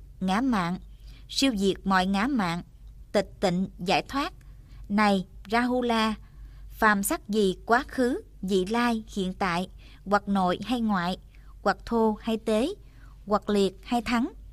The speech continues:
hoặc xa hay gần, vị ấy thấy như thật tất cả các sắc với chánh trí tuệ là, cái này không phải của tôi, cái này không phải là tôi, cái này không phải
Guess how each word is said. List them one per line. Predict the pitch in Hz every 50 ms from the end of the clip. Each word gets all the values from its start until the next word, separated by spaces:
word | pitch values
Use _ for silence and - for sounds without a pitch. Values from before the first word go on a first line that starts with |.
| - - - - -
hoặc | 185 196 185 -
xa | - - 233 226 226 220 -
hay | - 247 220
gần, | 196 202 190 180 175 170 - - - - - - - - - - - - - -
vị | - 208 -
ấy | - 190 240 269
thấy | - 277 285 330
như | 370 294 262
thật | - - 226 175 - - - -
tất | 427 - - -
cả | 208 180 165 170 190 -
các | 294 311 -
sắc | - - 302 311 - - - -
với | 202 214 214 214 262 320 311 - - - -
chánh | - 214 226 294 330
trí | - 269 285
tuệ | 294 - 202 180 165 165 170 -
là, | - 202 202 202 196 196 185 - - - - - - - - - - - -
cái | 339 349
này | 302 240 202 190 180 180 -
không | - 254 240
phải | 220 220 185 196
của | 196 - 285
tôi, | 277 - 226 220 220 208 208 - - - - - - - - -
cái | - 339
này | 320 269 220 202 185 -
không | - 285 294
phải | 262 226 175 185
là | 254 233 202 185
tôi, | - - - 226 233 226 226 220 - - - - - - - -
cái | - 311 311
này | 262 214 190 185 -
không | - 262 254
phải | - 226 196 180 180 269